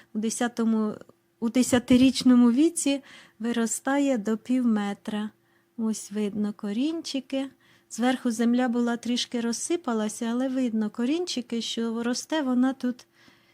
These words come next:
уже довгенько.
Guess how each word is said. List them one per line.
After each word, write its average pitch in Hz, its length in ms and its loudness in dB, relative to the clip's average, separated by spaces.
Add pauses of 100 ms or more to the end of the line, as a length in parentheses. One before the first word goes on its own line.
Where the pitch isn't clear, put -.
(1000)
уже 233 640 2 (180)
довгенько. 220 920 0